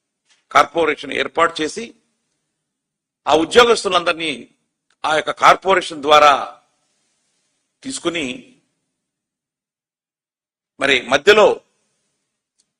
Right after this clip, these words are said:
ఎలాంటి దళారీ వ్యవస్థ లేకుండా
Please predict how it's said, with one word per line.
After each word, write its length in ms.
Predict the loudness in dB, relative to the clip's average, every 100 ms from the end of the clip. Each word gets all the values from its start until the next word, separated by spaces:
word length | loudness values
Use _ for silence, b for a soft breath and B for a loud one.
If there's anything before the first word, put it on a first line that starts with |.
| _
ఎలాంటి 460 | -2 4 4 4 -6 0
దళారీ 420 | 4 8 6 4 -2 -10 _ _ _ _ _ _
వ్యవస్థ 340 | -6 -6 -4 -4
లేకుండా 380 | -4 -4 -6 -6